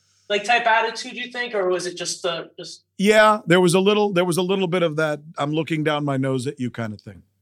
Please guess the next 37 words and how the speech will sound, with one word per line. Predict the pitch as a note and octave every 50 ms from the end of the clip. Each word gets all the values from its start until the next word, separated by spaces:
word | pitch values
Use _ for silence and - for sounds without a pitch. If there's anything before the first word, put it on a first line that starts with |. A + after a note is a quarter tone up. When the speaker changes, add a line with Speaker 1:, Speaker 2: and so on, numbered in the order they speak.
| _ _ _ _ _ _ _
Speaker 2:
Yeah. | - C3 B2 G#2+
Speaker 1:
Interesting. | E3 E3 - - - - - - A2+ A2 B2
Yeah. | C3+ B2+ B2+
Speaker 2:
Yeah. | C3 B2 A2+ A2 G#2
Speaker 1:
Yeah. | - D#3+ D#3 D3 C#3+ - - _
Speaker 2:
Yeah. | - B2 A#2+ A2+ - _ _ _ - - - - _
So, | - - G#3 G3 F3+ F3+ - - _ _ _ _ _ _ _ _
you | G3 F#3
know, | E3+ E3 D#3+
it, | D#3+ D#3+ -
it's | E3 D3 - G3
almost | G3 G3 G3 F3+ - -
like | E3 D3+ C#3 C3+ - _ _ _ _ _ _ _
I | E3 D#3
watch | D3 D#3 F3 F3 - -
her | F3+ D#3+
do | C3 C3 D#3 C#3+
this, | B2+ C#3+ D3 D#3+ D3 - - - - _ _ _ _ _ _ _ _ _ _ _ _ _ _ _
which | C3 C3+ B2+
she's | - - - D#3+ D#3 C3 A2+ - - _
trying | - - D3+ D3 D3 D3 A#2+
to | C3+
put | A#2+ - D3+ D3+
off | C#3+ C#3 C#3+ - -
as | B2+ G#2+
journalism. | G2+ G2 - - G#2+ A2 C#3 D#3 E3+ F#3 E3+ F#3 A3 G#3+ A3 - _ _ _ _ _ _ _ _ _ _ _ _ _ _ _ _ -
And | F3 E3+ E3 E3 F#3 -
again, | F#3+ F#3+ G#3+ A#3 F#3 E3 G3
look, | A3+ A3+ - -
this | G3 D3 -
is | F#3 D#3+
not | F3 G3+ G#3 G3+
to | -
pick | D#3+ - A3 G#3 G#3
on | G3 F3+ E3+
Donald | F3+ F#3+ F#3+ F3 D#3+ C#3
Trump. | - E3+ C#3+ B2